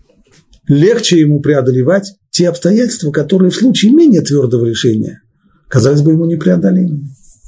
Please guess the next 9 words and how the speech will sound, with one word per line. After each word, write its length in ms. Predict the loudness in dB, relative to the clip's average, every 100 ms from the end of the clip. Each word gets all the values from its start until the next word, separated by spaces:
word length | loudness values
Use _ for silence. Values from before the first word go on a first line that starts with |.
| -20 -20 _ _ _ -20 _ _ _ -20 _ _ _ _ _ _ _ _ _
В 80 | -4
качестве 380 | -2 0 0 0
примера, 680 | 2 2 2 2 0 -4 -12 -18 -20 -20 -20 _ _ _ _ _ _ _ _ _ _ _ _ _ _ _ _ _ _ _ _ _ _ _ -10
ш-, 260 | -8 -8 -6
чего 300 | -2 2 2
здесь 160 | 0 0
хотел 360 | -2 0 0
достичь 360 | -2 -2 -2 -2
Яаков, 500 | -2 -2 -2 -2